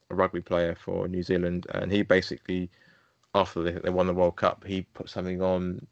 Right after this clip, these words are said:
Twitter, basically, like, a note from his, a notebook, and he said something like what you just said, like, he said, "I'm, I was born to do this." It's like you said, like, "This is what I was,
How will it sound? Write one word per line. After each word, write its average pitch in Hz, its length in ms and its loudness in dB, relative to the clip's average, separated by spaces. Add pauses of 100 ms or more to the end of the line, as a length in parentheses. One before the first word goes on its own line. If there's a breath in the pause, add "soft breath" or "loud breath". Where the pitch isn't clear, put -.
(100)
Twitter, - 460 -2 (100)
basically, 92 280 0
like, - 180 -4
a 92 40 -6
note 90 240 2
from 87 160 -2
his, 85 260 -2 (440 soft breath)
a 92 60 -4
notebook, - 500 -2
and 92 140 -4
he 92 60 -2
said - 260 -4
something 87 200 -2
like 90 100 -2
what - 60 -4
you 95 80 -2
just 98 160 -4
said, - 160 -8
like, - 300 -6 (200 soft breath)
he 98 60 -2
said, 98 140 2
"I'm, 87 180 4 (120)
I 92 40 6
was 85 80 2
born 92 220 4
to 92 100 0
do 98 120 8
this." 90 140 0
It's 87 140 -6
like 92 200 2
you 95 80 0
said, 90 240 2
like, 85 180 4 (320)
"This - 140 -8
is 95 60 -4
what 92 100 0
I 85 40 2
was, - 180 -10